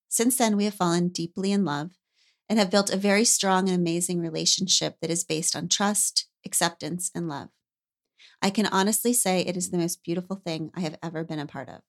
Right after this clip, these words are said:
We struggle with one outstanding issue. Will we be accepted by her children, or will our relationship cause a rift that we cannot repair? They are teenage boys, and her ex is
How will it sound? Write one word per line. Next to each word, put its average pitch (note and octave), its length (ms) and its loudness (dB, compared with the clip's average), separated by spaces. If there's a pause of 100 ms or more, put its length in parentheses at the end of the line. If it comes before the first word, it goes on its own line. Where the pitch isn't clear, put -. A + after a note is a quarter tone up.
(1300)
We A3+ 80 2
struggle A#3 460 6
with A3+ 160 -4
one F#3 320 0
outstanding E3+ 640 -4
issue. - 360 -2 (680)
Will G3 180 0
we B3 120 4
be A#3 120 4
accepted F3+ 480 0
by F3 140 0
her G3 100 -2
children, - 540 0 (440)
or E3+ 120 0
will F3+ 200 0
our G3 120 4
relationship F#3 640 0
cause F3 300 -2
a F3 60 0
rift F3+ 420 -6
that - 100 -12
we E3 120 -8
cannot F3+ 440 -6
repair? - 380 -16 (1400)
They A#3 120 8
are A#3 80 8
teenage A#3+ 540 4
boys, F3+ 380 0
and F3 160 -2
her F#3 280 -4
ex - 380 0
is F3+ 160 -4